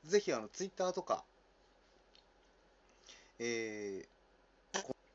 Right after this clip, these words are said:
まあ、ラジオトークのね、アプリとかで教えていただければいいかななんて思ったりもしております。ということで、今日はこの辺にしときましょうか。いつもだいたいあの、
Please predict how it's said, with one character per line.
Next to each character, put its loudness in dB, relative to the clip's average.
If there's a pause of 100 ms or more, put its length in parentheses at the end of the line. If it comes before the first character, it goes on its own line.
(460)
ま 2
あ、 -4
ラ 0
ジ 2
オ 4
ト 2
ー -4
ク -14
の -10
ね、 -2
ア 0
プ -12
リ -8
と -4
か -2
で -8 (2000)
教 -4 (100)
え 6
て -4
い -2
た 0
だ 2
け -2
れ 4
ば -4 (280)
い -8
い -10
か -14
な 2
な -4
ん -10
て -12
思 -12
っ -12
た -8
り -10
も -14
し -4
て -2
お 2
り -2
ま 2
す。 -6 (560)
と 6 (100)
い -4
う -4
こ -8
と -8
で、 0 (1300)
今 0
日 2
は -4
こ -8
の -6
辺 -6
に -6
し -12
と -6
き -8
ま -4
し -6
ょ -2
う -20
か。 0 (2250)
い 0
つ 0
も 4
だ 8
い 4
た 0
い 2
あ 0
の、 -4